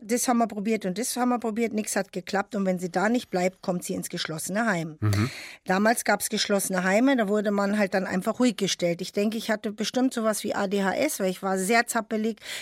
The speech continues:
Speaker 1: Ich war ja auch zwischendurch mal in der Kinderpsychiatrie, wo ich immer fixiert wurde, weil ich so gezappelt hab, dass die meine Gehirnströme gar nicht messen konnten.
Speaker 2: Mhm.
Speaker 1: Und, ähm, so wusste ich, ein geschlossenes Heim ist ganz, ganz was Schreckliches. Ich muss also,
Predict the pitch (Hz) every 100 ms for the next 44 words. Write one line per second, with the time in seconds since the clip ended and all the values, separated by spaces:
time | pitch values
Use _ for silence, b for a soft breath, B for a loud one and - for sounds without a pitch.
0 | B 196 - 202 208 208 202 - 214 -
1 | 208 214 208 190 190 185 226 226 233 -
2 | 214 214 - 226 196 196 190 196 190 185
3 | 190 - 247 254 240 226 202 190 190 202
4 | - B B B 208 214 220 - 208 220
5 | 214 196 - 202 - 208 196 - 202 196
6 | 202 233 233 - 202 190 185 180 175 202
7 | 233 269 269 _ _ - - 247 269 294
8 | 330 B 110 117 B B B 214 220 220
9 | - 226 202 202 202 196 - - 214 196
10 | 233 240 233 - 220 247 - - 269 -
11 | 214 208 208 - 208 208 220 190 208 226
12 | 208 - 214 247 220 214 202 - 190 185
13 | 202 202 196 - - 190 180 202 180 185
14 | 185